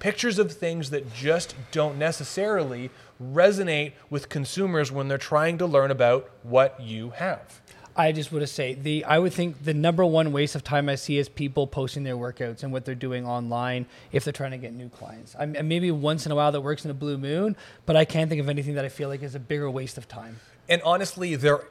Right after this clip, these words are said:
Speaker 1: are contexts where that wor-, works. Like, frankly, one of our
Speaker 2: Sure.
Speaker 1: students right now is someone who's a power lifter, and he can pick up a ton of weight. And he said when we did our mentorship call last week, "Well, hey, when I post videos of me working out, I get way more attention when I do other stuff." That's great.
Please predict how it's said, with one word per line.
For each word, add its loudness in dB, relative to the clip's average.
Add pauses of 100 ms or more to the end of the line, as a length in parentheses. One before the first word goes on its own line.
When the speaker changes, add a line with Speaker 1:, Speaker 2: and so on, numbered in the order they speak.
Speaker 1:
are 10
contexts 2
where 0
that 6
wor-, -6
works. -6
Like, -4
frankly, -2
one 6
of 2
our 6
Speaker 2:
Sure. -6
Speaker 1:
students -4
right 4
now -2 (320)
is -6
someone 0
who's 0
a -6
power 0
lifter, 0
and -4
he -6
can -4
pick -4
up 2
a 2
ton -4
of 0
weight. -6 (160)
And -2
he 0
said 4
when -4
we 0
did 2
our 6
mentorship -2
call 4
last 0
week, -2
"Well, 4
hey, 6 (180)
when 2
I 2
post 0
videos -2
of -4
me -4
working 0
out, 4
I 6
get -4
way 2
more 4
attention -2
when 2
I 2
do -4
other 6
stuff." -2 (240)
That's 6
great. -2